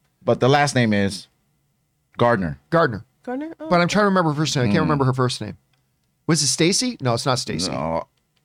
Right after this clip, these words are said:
Speaker 2: Any-,
Speaker 1: I don't know.
Speaker 2: anyway,
Speaker 1: Yeah,
Speaker 2: anyway.
Speaker 1: I know.
Speaker 2: So I had to, I had to argue and fight with them, and they finally started to give me a little bit of an inch. It's like, okay, uh, when I started A M C
Speaker 3: Mm-hmm.
Speaker 2: Movie Talk,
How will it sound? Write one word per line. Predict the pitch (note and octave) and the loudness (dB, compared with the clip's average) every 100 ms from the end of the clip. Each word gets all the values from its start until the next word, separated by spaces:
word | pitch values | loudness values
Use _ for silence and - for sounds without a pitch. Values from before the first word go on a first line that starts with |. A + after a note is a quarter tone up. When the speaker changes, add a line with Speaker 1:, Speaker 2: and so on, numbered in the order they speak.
| _ | _
Speaker 2:
Any-, | - C4+ | -2 0
Speaker 1:
I | C4+ | 0
don't | |
know. | A#3 | 0
Speaker 2:
anyway, | C4 G3+ C#3+ | 0 -2 0
Speaker 1:
Yeah, | G#2+ | 0
Speaker 2:
anyway. | G3 C#3 | 0 -2
Speaker 1:
I | |
know. | E2 D2 | -6 -10
Speaker 2:
So | C2+ A3+ G#3 G#3 | -4 0 0 0
I | E3+ A3 | 0 0
had | C4 C4+ | 0 -2
to, | - - | -4 -2
I | F#3 | 0
had | A3 | 2
to | |
argue | - E3+ F3 E3+ D#3 | 2 2 4 4 4
and | C#3+ | 2
fight | D#3 | 0
with | D3+ | 0
them, | C#3+ C3 | -2 -2
and | C#3+ | 0
they | C#3+ | -2
finally | C3 F#3 G3+ G3+ | 0 0 2 0
started | F3+ F#3 F3+ | 0 2 2
to | E3 | 0
give | C3+ D#3+ | 0 0
me | D3+ | 2
a | |
little | D3 C#3+ | 2 2
bit | C3 | 2
of | B2+ | 0
an | B2 | 0
inch. | A2+ F2 | -4 -4
It's | - | -4
like, | C#3+ D#3 | -2 0
okay, | D#3+ C#3 C3 B2+ - - _ _ | 0 2 0 -2 -10 -20 _ _
uh, | C#3+ C#3 C3 C3 - _ _ | 0 0 0 -6 -20 _ _
when | D3 F3+ | 0 2
I | F#3+ | 2
started | G#3+ A#3 G#3+ | 2 2 2
A | |
M | F#3+ | 2
C | E3+ F3+ E3 C3 - - | 0 2 2 2 -4 -12
Speaker 3:
Mm-hmm. | G3+ G3+ B3 | -8 -6 -2
Speaker 2:
Movie | F#3 G3 | 0 2
Talk, | F3+ C#3 | 2 0